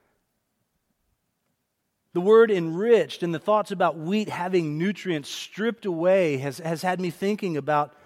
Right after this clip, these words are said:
this application to our gathering today. What is it that Christ does for us when he applies his blood and saving power to our heavenly records? He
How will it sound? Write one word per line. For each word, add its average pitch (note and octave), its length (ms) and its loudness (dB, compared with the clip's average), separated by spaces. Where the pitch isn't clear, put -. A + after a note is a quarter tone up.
this F3 200 -4
application F3+ 760 0
to E3+ 140 -6
our D3+ 100 -2
gathering D3+ 480 -2
today. C#3+ 540 -6
What C4 280 0
is A#3+ 200 -2
it A3 120 -2
that F3+ 120 -8
Christ A3+ 480 -2
does F#3 220 0
for F3 200 -6
us E3+ 420 2
when D3 100 -6
he D#3 160 -6
applies C#3 1200 -2
his D#3+ 220 -4
blood B2+ 580 0
and D3 180 -6
saving F#3 480 -2
power D#3 380 -8
to C3+ 160 -14
our C3 120 -10
heavenly C3 320 -12
records? A2+ 420 -18
He G#3 400 -8